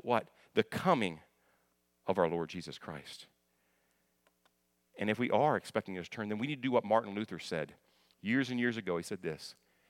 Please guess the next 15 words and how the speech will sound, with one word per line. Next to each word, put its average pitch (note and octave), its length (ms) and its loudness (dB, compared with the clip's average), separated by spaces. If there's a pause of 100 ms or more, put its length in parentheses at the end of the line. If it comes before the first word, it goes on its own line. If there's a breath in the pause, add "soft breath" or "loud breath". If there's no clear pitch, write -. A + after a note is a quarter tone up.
"If - 60 -20
we G#2+ 120 -2
really C3+ 220 0
believe A#2+ 480 0 (280)
that - 220 -14
Jesus G#2+ 340 -6
is G#2+ 100 -10
coming A2 300 -4
again A2 520 -4
and F#2 100 -4
it's - 120 -10
part A#2 360 0
of A#2+ 60 -10
the A#2+ 60 -12
plan D#2+ 480 -8